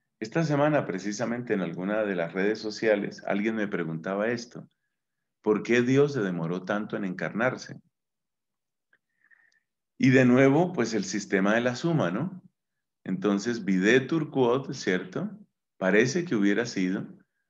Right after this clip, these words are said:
Aquí lo podemos ver en latín como lo plantea él en el artículo quinto.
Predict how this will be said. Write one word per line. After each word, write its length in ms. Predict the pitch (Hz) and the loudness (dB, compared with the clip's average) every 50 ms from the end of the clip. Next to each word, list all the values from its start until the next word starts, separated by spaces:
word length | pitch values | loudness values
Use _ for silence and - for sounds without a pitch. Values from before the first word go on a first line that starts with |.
| _ _ - | _ _ -18
Aquí 220 | - - - 95 | -16 -12 -8 -6
lo 200 | 95 101 110 107 | -2 -2 -2 -2
podemos 380 | 107 101 92 92 98 107 107 101 | -2 -2 0 0 0 -2 -2 -2
ver 360 | 104 98 98 104 120 127 - - - | 0 0 0 0 -4 -8 -12 -12 -8
en 180 | 101 104 107 107 | -6 -4 -2 -2
latín 440 | 113 113 113 - 107 104 110 113 110 | -2 -2 -2 -2 -2 -2 -2 -2 -4
como 240 | 110 98 98 101 | -2 -2 0 0
lo 180 | 101 101 98 92 | 0 0 0 -2
plantea 540 | 98 101 95 92 92 92 95 90 90 92 92 | -2 -2 0 0 -2 -2 -2 -2 0 0 2
él 320 | 87 87 87 104 113 - - | 0 0 -2 -4 -6 -8 -8
en 160 | - 92 87 | -8 -6 -6
el 160 | 87 82 82 | -4 -4 -4
artículo 680 | 82 80 80 - - 85 82 85 - 98 92 85 - - | -4 -6 -6 -8 -10 -10 -8 -6 -6 -4 -4 -4 -4 -4
quinto. 560 | 147 151 151 135 - - - - 139 - | -2 0 0 0 -2 -2 -4 -6 -6 -8